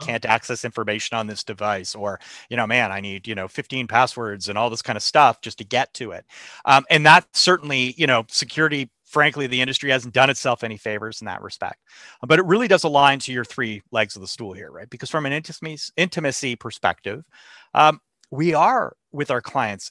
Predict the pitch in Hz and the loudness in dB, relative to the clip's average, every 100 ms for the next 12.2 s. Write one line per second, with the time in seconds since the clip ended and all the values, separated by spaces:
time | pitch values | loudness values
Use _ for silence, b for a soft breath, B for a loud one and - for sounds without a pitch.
0 | - - - - 151 151 143 120 113 - | -8 -4 -2 2 0 0 -4 -4 -6 -4
1 | 123 104 98 - 82 _ - 101 117 131 | -2 -2 -4 -16 -20 _ -8 0 0 0
2 | 131 151 190 - 180 165 143 123 120 - | 2 4 4 2 2 2 0 -4 -6 -10
3 | B B 135 123 120 120 117 - 175 - | B B 4 4 4 2 2 -2 -2 0
4 | 117 - 117 120 135 139 127 117 113 - | -2 -2 -6 0 0 0 -4 -6 -6 -2
5 | 135 180 165 117 98 - B B - 165 | 0 0 -4 -6 -8 -10 B B 2 4
6 | 165 131 208 180 185 196 233 220 - 139 | 4 2 -2 -2 -6 -4 2 2 2 -4
7 | - 120 107 - 127 - - - 117 92 | -2 -2 -2 -10 -14 -8 -8 -6 -6 -6
8 | 123 135 - 131 139 160 170 151 - - | 2 2 2 4 6 6 2 -8 -8 -8
9 | 120 117 120 170 92 - 131 123 143 131 | -8 -8 -6 -8 -12 -12 -12 -6 -4 -4
10 | - - 190 285 294 - 113 - 95 - | -6 -8 -8 -6 -8 -12 -14 -6 -6 -6
11 | 107 104 _ B B B 156 160 - 180 | -10 -12 _ B B B -2 -2 0 -2
12 | 180 190 | 0 -6